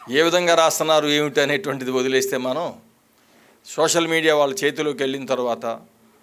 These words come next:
విపరీతమైనట్టుగా అది ఏ విధంగా ప్రచారం అవుతా ఉన్నది ఏంటి మనం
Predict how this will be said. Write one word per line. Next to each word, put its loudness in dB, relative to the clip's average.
విపరీతమైనట్టుగా -2
అది -4
ఏ 2
విధంగా -4
ప్రచారం -4
అవుతా -6
ఉన్నది -6
ఏంటి -8
మనం -8